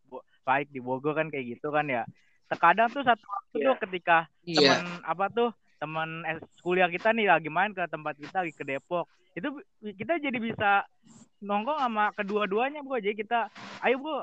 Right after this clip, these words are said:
Speaker 1: teman-teman gua lagi ke De-, lagi ke sini nih, ayo kita nongkrong, Bang." Jadi teman S M A kita bisa kenal sama teman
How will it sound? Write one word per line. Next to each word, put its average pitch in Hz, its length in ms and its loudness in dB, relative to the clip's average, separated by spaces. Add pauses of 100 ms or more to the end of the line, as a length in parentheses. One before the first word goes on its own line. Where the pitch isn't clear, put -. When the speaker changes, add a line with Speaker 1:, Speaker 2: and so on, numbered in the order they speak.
(160)
Speaker 1:
teman-teman 165 400 -12
gua 240 160 -4
lagi 202 80 -14
ke - 100 -18
De-, 170 300 -6
lagi 165 180 -6
ke 165 220 -10
sini 214 240 -10
nih, 262 160 -8
ayo 247 80 -8
kita 240 180 -12
nongkrong, 196 300 2
Bang." 196 240 6
Jadi 156 160 -4 (260)
teman 190 240 2
S 170 140 -2
M 165 160 -6
A 156 80 -4
kita 156 240 -10
bisa 143 180 -12
kenal 143 400 -4
sama 139 80 -6
teman 139 240 -8